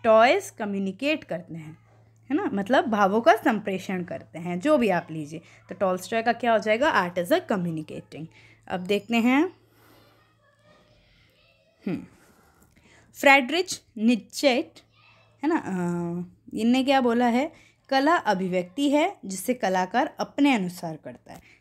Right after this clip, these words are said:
ठीक है, तो फ्रेडरिच से, अ, कला क्या है भाई? वो अभिव्यक्ति है, वो एक्सप्रेशन है जिसको वो अपने according, अपने दिमाग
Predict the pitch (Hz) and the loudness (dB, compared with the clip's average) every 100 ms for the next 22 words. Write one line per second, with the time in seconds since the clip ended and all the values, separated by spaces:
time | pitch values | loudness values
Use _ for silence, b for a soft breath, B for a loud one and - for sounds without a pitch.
0 | _ 254 247 302 233 B 240 226 233 226 | _ -6 0 0 0 B -10 -6 2 2
1 | 226 254 262 - 254 202 190 180 220 247 | 4 0 0 -2 -2 -2 -4 0 2 4
2 | 277 302 294 302 254 233 196 285 285 277 | 4 2 2 4 2 0 2 2 4 4
3 | 254 262 269 285 277 262 185 220 262 - | 2 0 0 0 0 0 0 0 0 -4
4 | - 254 269 269 269 208 - 254 220 - | -4 -4 -2 -2 -4 -8 -10 -8 -6 -6
5 | 208 262 294 285 254 226 233 247 185 202 | -2 0 2 2 2 2 2 -2 -4 -6
6 | 175 170 185 | -6 -6 -4